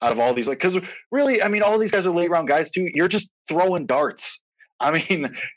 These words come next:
<laughs> two, you know, one offensive lineman was in the fifth round. All the other ones were sixth round, seventh round. So they're dart throws. You're ho-, they're,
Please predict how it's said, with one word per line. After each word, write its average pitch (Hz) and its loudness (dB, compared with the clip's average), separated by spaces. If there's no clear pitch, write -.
<laughs> - -20
two, 196 0
you 175 -2
know, 156 2
one 165 4
offensive 180 0
lineman 165 2
was 156 0
in 160 -2
the 147 -4
fifth 143 -2
round. 135 0
All 143 2
the 185 2
other 185 2
ones 180 0
were 170 0
sixth 175 -4
round, 160 2
seventh 151 -2
round. 151 0
So 131 0
they're 147 0
dart 160 2
throws. 101 0
You're 120 -2
ho-, 165 0
they're, 156 -2